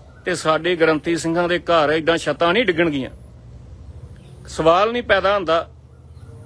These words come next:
ਜਿੱਡੀ ਅਮੀਰ ਸਿੱਖ ਕੌਮ ਆ, ਜਿੱਡੀ ਪਾਤਸ਼ਾਹ ਜੀ ਦੀ ਇਹਨਾਂ ਦੀ, ਇਹਨਾਂ ਦੀ ਕਿਰਪਾ ਵਾ, ਗੱਲ ਤੇ ਸਿਰਫ ਭੁੱਲ ਗਏ ਜੀ, ਰਸਤਾ ਭੁੱਲ ਗਏ ਜੀ।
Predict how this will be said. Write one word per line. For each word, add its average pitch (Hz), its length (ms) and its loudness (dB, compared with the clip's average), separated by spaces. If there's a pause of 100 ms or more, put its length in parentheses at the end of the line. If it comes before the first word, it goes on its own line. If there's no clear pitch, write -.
(400)
ਜਿੱਡੀ 165 400 0
ਅਮੀਰ 190 420 2
ਸਿੱਖ 202 280 -4
ਕੌਮ 190 380 2
ਆ, 180 180 2 (1500)
ਜਿੱਡੀ 175 300 0
ਪਾਤਸ਼ਾਹ 196 460 2
ਜੀ 196 80 -8
ਦੀ 202 100 -4
ਇਹਨਾਂ 202 260 4
ਦੀ, 202 120 -6 (340)
ਇਹਨਾਂ 208 220 0
ਦੀ 196 100 0
ਕਿਰਪਾ 196 460 0
ਵਾ, 147 180 -4 (920)
ਗੱਲ 175 220 2
ਤੇ 214 160 0
ਸਿਰਫ 180 360 -6
ਭੁੱਲ 143 260 0
ਗਏ 143 240 -2
ਜੀ, - 160 -18 (960)
ਰਸਤਾ 165 340 2
ਭੁੱਲ 208 260 2
ਗਏ 131 200 -2
ਜੀ। 117 140 -14